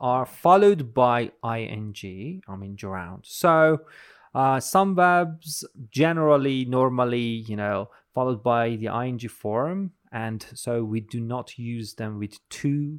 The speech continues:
plus simple form of verb. So here we go. The first one is admit, admit. The next one is avoid, avoid. The next one is help or can't help. The next one is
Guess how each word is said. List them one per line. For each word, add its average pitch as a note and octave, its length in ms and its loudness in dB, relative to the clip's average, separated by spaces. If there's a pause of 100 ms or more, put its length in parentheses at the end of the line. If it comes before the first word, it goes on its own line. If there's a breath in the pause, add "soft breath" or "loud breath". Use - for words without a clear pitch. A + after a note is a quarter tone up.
plus - 420 -10
simple G#2+ 300 -10
form F#2+ 260 -14
of F2 220 -16
verb. F2 260 -14 (380 soft breath)
So F#3+ 220 2
here B3+ 180 4
we F#3 80 2
go. A2 380 2 (420)
The D#3+ 60 -10
first C4 460 2
one A3 380 4
is F#3 540 -2 (180)
admit, A2+ 680 -6 (480)
admit. - 580 -6 (360)
The C3+ 80 0
next G3 420 0
one G3 340 6
is C3+ 540 0
avoid, G#2+ 640 -4 (640)
avoid. G#2+ 580 2 (260)
The A#2+ 60 -8
next C#3+ 320 -6
one F3+ 240 4
is C#3+ 300 2
help - 500 -2 (140)
or C3 420 0
can't B2+ 380 -4
help. - 520 -12 (300 soft breath)
The B2 60 -4
next A2+ 280 -6
one D3 140 0
is C#3 200 -4